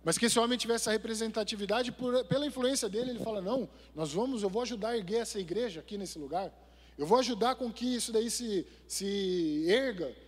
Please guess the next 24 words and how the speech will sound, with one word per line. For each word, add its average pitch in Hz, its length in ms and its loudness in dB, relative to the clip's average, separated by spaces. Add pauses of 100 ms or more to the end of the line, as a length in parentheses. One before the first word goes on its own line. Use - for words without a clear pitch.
(120)
eu 147 120 -2
vou 196 520 2
ofertar 202 480 0
uma 226 160 -4
grana, 202 300 -2
eu 170 40 -2
vou 202 140 0
ajudar 226 360 -4
um 214 120 -4
terreno, 214 440 -4
eu 226 40 -8
não 277 120 -6
sei." 226 340 -4 (460)
Era 285 120 -6
basicamente 285 840 -2
isso 277 120 -4
que - 80 -6
esse 196 120 -6
homem 165 200 -6
fez. 127 380 -12 (640)
E 147 60 -4
aquele 233 240 4
povo 240 300 0
judeu 208 500 2